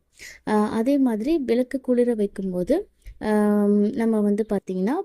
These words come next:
பூக்களால சில பேர் அப்படியே வைப்பாங்க. அந்த பூ வந்து கருகிடும். அந்த மாதிரி செய்யக்கூடாது. அந்த நம்ம மு-, காமாட்சி அம்மன் விளக்குக்கு பாத்தீங்கன்னா பொட்டு வச்சிருப்போம், மஞ்சள் குங்குமம்.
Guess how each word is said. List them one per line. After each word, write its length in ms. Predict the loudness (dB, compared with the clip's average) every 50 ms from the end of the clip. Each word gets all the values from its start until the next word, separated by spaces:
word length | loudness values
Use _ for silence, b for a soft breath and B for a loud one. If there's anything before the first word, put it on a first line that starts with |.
| -8 _ _
பூக்களால 560 | 0 2 2 2 2 2 0 2 2 2 0
சில 220 | -2 -2 -2 -2 -4
பேர் 220 | -2 0 -2 -2 -2
அப்படியே 280 | -2 -2 0 0 0
வைப்பாங்க. 400 | 0 -2 -6 -6 -4 -4 -4 -4 -4
அந்த 200 | -4 -4 -2 -2
பூ 160 | -4 -4 -2 -2 0
வந்து 240 | 0 0 2 0 0 0
கருகிடும். 540 | 0 0 0 0 0 0 -2 -2 -4 -4 -6 _
அந்த 260 | -4 -2 0 0 0
மாதிரி 320 | 0 -2 -4 -4 -4 -6 -8
செய்யக்கூடாது. 580 | -8 -6 -4 -2 -2 -2 -2 -4 -4 -4 -6 -10 _ B B B B B B B B
அந்த 300 | 0 0 2 2 2 0
நம்ம 180 | 0 0 0 0 0 0 0 0
மு-, 200 | 0 -2 -2 -4
காமாட்சி 480 | -2 -2 0 2 4 4 2 2 0 0
அம்மன் 200 | 0 0 2 0
விளக்குக்கு 380 | 0 -2 -2 -4 -8 -8 -4 -2
பாத்தீங்கன்னா 400 | -2 -2 0 0 0 0 0 2
பொட்டு 300 | 2 0 0 0 0 -2 -2
வச்சிருப்போம், 480 | -2 -2 -4 -8 -6 -4 -2 -2 -2
மஞ்சள் 400 | 0 0 -2 -2 0 -2 -2 -2
குங்குமம். 420 | -2 -2 -2 0 0 -2 -2 -4